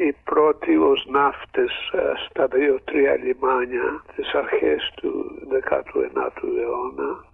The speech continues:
αλλά ήρθανε αρκετοί με τον πόλεμο και μετά τον πόλεμο και ήρθανε αρκετοί από την Αίγυπτο. Ο Νάσερ έκλεισε τα ελληνικά σχολεία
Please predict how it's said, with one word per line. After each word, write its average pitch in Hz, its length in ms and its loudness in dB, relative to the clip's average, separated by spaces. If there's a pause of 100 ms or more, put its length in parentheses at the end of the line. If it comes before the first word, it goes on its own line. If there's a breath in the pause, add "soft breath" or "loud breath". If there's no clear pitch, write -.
αλλά 147 540 0 (380)
ήρθανε 147 680 2 (140)
αρκετοί 147 920 -2 (180)
με 143 300 2
τον 156 160 2
πόλεμο 135 680 2
και - 200 -6
μετά - 400 -2
τον - 180 0
πόλεμο 135 720 -2
και 139 420 4
ήρθανε 151 520 -2
αρκετοί 139 840 0 (100)
από 139 220 -2
την 127 240 -2
Αίγυπτο. 139 680 0 (600)
Ο 65 460 0
Νάσερ 127 500 0 (260)
έκλεισε - 540 0 (160)
τα 73 100 2
ελληνικά 64 800 -2 (140)
σχολεία - 680 0